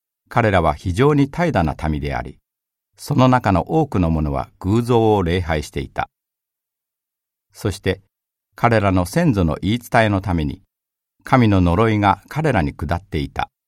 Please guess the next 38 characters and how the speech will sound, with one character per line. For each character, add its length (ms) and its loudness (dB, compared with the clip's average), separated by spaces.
そ 200 -4
れ 100 2
で 120 0
も 220 -4
悔 280 2
い 160 2
改 120 0
め 100 4
を 80 0
条 220 0
件 220 -2
と 100 -8
し 120 -14
て、 180 -10
主 220 -2
の 160 4
約 240 -2
束 260 -2
が 220 0
彼 280 -2
ら 100 2
に 140 -2
与 300 -2
え 40 0
ら 120 2
れ 120 -2
て 100 -4
い 100 0
た 120 -4
の 120 -4
で 140 -8
あ 80 -6
る。 140 -16
し 120 -20
た 120 -2
が 100 0
っ 40 -6
て、 320 -6